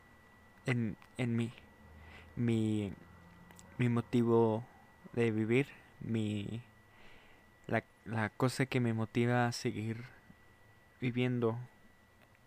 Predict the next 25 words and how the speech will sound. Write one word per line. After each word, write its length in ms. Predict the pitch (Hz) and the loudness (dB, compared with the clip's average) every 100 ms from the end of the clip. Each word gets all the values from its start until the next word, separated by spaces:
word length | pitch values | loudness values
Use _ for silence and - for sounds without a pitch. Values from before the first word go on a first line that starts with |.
| _ | _
son 320 | - - 120 | -8 -4 -2
mis 440 | 113 110 101 - - - | 0 -2 -4 -10 -12 -2
propios, 760 | 113 107 - 110 107 - - - - - - - - - - - - - - - - - | 0 0 0 0 -2 -8 -14 -16 -20 -20 -20 -20 -20 -20 -20 -20 -20 -20 -20 -20 -20 -12
mis, 400 | - 120 107 - | -4 -2 -2 -6
mis 260 | - 117 107 | -4 -4 -2
metas. 560 | 117 117 - 71 - - - | 0 -2 -2 -12 -12 -18 -18
Son 280 | - 117 | -4 0
las 420 | 110 110 - - 120 | 2 0 -2 -10 -6
metas 440 | 120 120 - 127 | -4 -4 -4 -8
que 80 | - | -4
me, 340 | 120 117 117 - 135 | -4 -2 -4 -6 -12
que 120 | - | -6
me 120 | 113 110 | -4 -2
pongo 480 | - 120 120 143 151 - - - - - - - | -2 -2 0 -2 -2 -16 -20 -20 -20 -20 -20 -16
y 120 | - 127 | -4 -2
los 240 | 120 - | -2 -4
objetivos 600 | 113 - - 123 120 123 | -8 -8 -8 -2 -2 -4
que 120 | - | -10
quiero 260 | - 113 104 | -2 0 2
lograr. 340 | 107 104 117 - - - - - - | 0 0 -4 -12 -18 -20 -20 -20 -4
Estos 440 | 127 120 - 131 131 | -2 -2 -2 -2 0
los 260 | 120 - | 0 0
ideo-, 580 | 120 110 110 113 110 107 - - - - - | -2 -2 0 0 0 -2 -8 -16 -20 -20 -10
los 300 | 123 123 - | -4 -4 -2
idealizo 800 | 120 113 113 110 117 - 123 120 | -4 0 0 0 -2 0 -2 -2